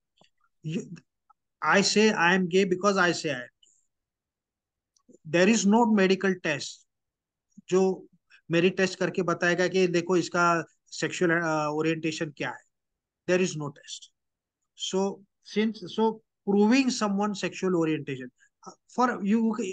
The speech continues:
all of you can ask yourself that question. If you have to prove your sexual orientation to someone else, how would you do it? There is no way to do it. It is only what you feel, what you experience, what you desire,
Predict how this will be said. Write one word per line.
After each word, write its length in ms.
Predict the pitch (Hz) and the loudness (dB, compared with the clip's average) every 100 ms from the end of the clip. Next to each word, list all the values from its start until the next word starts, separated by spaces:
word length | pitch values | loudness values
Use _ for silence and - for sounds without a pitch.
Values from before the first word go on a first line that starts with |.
| - 202 | -4 2
all 180 | 240 | 4
of 120 | 254 254 | 4 2
you 100 | 247 | 2
can 180 | 233 | 2
ask 240 | 202 196 - | 2 2 2
yourself 380 | 190 175 190 160 | -2 0 -6 -6
that 180 | 147 | -6
question. 340 | - 170 - 117 _ _ _ _ _ _ _ _ - | -6 -8 -10 -16 _ _ _ _ _ _ _ _ -2
If 180 | 226 254 | 2 4
you 80 | |
have 160 | 240 233 | 4 2
to 140 | 247 - | -4 -2
prove 400 | 220 277 294 269 | 2 4 4 2
your 160 | 269 247 | 2 0
sexual 460 | 226 214 233 226 | -2 -4 -4 0
orientation 580 | 208 202 196 196 202 190 | 2 0 0 -4 -4 -4
to 100 | 214 | -4
someone 400 | - 175 175 165 | -2 -2 -2 -2
else, 200 | 143 127 | -4 -4
how 80 | 196 | -2
would 140 | 208 202 | 2 2
you 100 | 180 | 2
do 120 | 139 | -2
it? 80 | - _ _ _ _ _ _ _ _ _ _ _ _ _ _ _ - | -8 _ _ _ _ _ _ _ _ _ _ _ _ _ _ _ -2
There 120 | 254 | 0
is 180 | 262 202 | 0 0
no 160 | 269 | 0
way 180 | 233 262 | 2 0
to 160 | 262 190 | -2 -6
do 140 | 139 | -6
it. 60 | 120 _ _ _ _ _ 185 | -10 _ _ _ _ _ -4
It 80 | 190 | -2
is 120 | 226 | -2
only 320 | 185 202 262 | 0 2 2
what 320 | 254 202 202 | 2 2 0
you 120 | 240 220 | -4 -8
feel, 360 | - 247 233 | -2 -2 0
what 220 | 190 190 | 0 0
you 80 | 220 | 0
experience, 640 | 196 - - 208 214 226 190 | -2 -2 -4 -2 -2 -2 -2
what 180 | 180 180 | -2 -2
you 80 | 208 | -2
desire, 560 | 214 190 160 143 160 | 0 2 2 0 -4